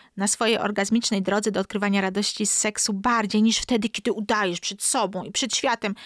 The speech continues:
że na temat seksu wiesz już wszystko i wszystkiego próbowałaś. Bo wtedy pojawia się strach przed tym, że się nie sprawdzisz,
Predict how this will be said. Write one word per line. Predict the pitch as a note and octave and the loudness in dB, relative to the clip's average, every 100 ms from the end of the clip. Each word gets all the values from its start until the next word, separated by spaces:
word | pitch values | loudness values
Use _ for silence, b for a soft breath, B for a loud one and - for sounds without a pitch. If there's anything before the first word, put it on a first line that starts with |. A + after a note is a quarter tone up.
| B B B | B B B
że | B3 | 0
na | B3 | 2
temat | C4 B3 A#3+ | 2 0 2
seksu | - C4 - A3 | 0 2 0 2
wiesz | B3+ - | 2 0
już | F3 - | -2 -2
wszystko | - G4 - D4+ - | 2 2 2 -2 -2
i | - | -2
wszystkiego | - - B3+ A3+ A#3+ | -2 -2 -4 -2 -2
próbowałaś. | A3 G3+ G3+ F3+ F3+ - B B B | -2 0 0 -2 -4 -8 B B B
Bo | G3 | -10
wtedy | - D4+ D4+ | -4 -2 0
pojawia | C4 C4 B3+ | 0 2 0
się | B3 G3+ | 0 -2
strach | - G#3 A3 - - _ _ _ _ _ | -2 -2 -2 -4 -12 _ _ _ _ _
przed | - - G#3+ - | -6 -2 -2 -4
tym, | C4+ | -4
że | C4 | -2
się | - | 0
nie | A#3+ | -2
sprawdzisz, | A#3+ - G3 F3+ F3 - | -4 -4 -6 -6 -8 -8